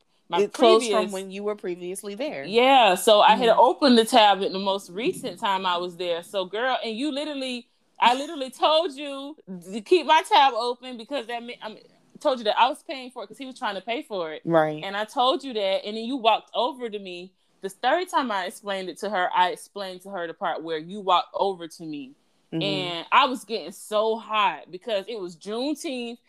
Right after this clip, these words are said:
Speaker 1: this white girl not knowing how to keep up with her doggone bartending, um, stuff.
Speaker 2: Mm-hmm.
Speaker 1: And she was really trying to, like,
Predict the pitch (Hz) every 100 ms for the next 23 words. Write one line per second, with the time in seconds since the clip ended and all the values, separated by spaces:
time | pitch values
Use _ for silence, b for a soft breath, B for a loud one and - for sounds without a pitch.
0 | b _ 190 190 175 196 226 226 240 226
1 | 214 175 190 214 240 190 175 - 247 262
2 | 226 254 277 247 247 247 254 254 269 226
3 | 247 277 311 285 277 269 254 262 277 -
4 | 254 196 185 180 190 - 156 151 151 226
5 | 151 302 269 240 202 233 240 247 247 214
6 | 175 165 170 151 139